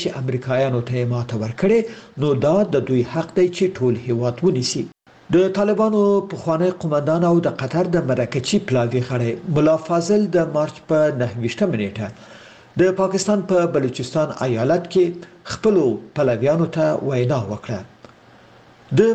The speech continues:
په خپله وینا کې دې ته ورته احساس څرګند کړ. فاضل چې په پښین کې طالبانو ته وینا کوله،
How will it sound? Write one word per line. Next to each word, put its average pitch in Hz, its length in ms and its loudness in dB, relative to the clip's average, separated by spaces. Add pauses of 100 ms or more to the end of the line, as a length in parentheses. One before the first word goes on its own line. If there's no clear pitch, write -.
(120)
په 175 160 -2
خپله 143 300 -4
وینا 123 260 0 (100)
کې 190 120 2 (100)
دې 127 180 -2
ته 135 140 -6
ورته 135 260 -6 (140)
احساس 170 500 -2
څرګند 120 400 -2
کړ. 120 120 -2 (720)
فاضل 147 360 2
چې 160 340 0
په - 140 -2
پښین 190 300 0
کې 175 280 2
طالبانو 135 500 0
ته 123 120 0
وینا 120 240 0 (100)
کوله، 160 320 2